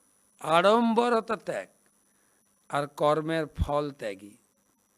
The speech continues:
আমরা কর্ম করে ফলের আশা করি, সেই জন্য দুঃখ পাই। কাজ করেছি, বেতন দিতে হবে,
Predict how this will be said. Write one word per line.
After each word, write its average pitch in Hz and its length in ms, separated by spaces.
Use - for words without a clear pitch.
আমরা 160 360
কর্ম 170 480
করে 175 320
ফলের 160 480
আশা 165 340
করি, 175 240
সেই 170 200
জন্য 165 200
দুঃখ 143 340
পাই। 101 200
কাজ 175 280
করেছি, 202 380
বেতন 160 380
দিতে 131 220
হবে, 92 240